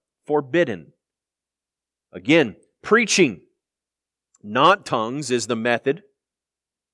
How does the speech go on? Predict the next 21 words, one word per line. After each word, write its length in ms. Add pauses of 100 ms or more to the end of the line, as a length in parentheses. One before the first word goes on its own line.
(580)
that 140
saves. 600 (880)
If 60
you 80
look 180
at 80
verse 200
twenty-three 460
through 160
twenty-five, 680 (340)
in, 220
in 220
verse 180
number 120
twenty-five, 600
we 80
didn't 200
go 140
there, 180
verse 160
twenty-four, 540